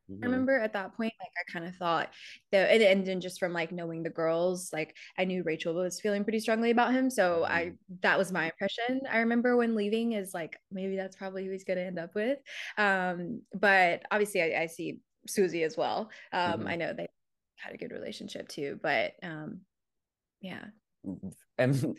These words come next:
Speaker 1: <laughs> and were you surprised when they broke
Speaker 2: <laughs>
Speaker 1: up?
Speaker 2: Um, you know, I don't,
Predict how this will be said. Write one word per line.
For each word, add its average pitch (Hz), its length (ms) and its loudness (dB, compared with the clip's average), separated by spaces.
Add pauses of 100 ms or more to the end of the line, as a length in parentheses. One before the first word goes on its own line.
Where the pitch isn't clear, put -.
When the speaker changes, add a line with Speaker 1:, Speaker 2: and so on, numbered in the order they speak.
(120)
Speaker 1:
<laughs> - 120 -10
and 139 120 4
were 139 100 6
you 139 100 6
surprised 127 400 4
when 127 80 0
they 123 60 0
broke 113 220 4
Speaker 2:
<laughs> - 0 -
Speaker 1:
up? - 340 2 (1400)
Speaker 2:
Um, 330 540 8 (880)
you 294 140 8
know, 466 200 6
I 311 100 4
don't, 480 180 2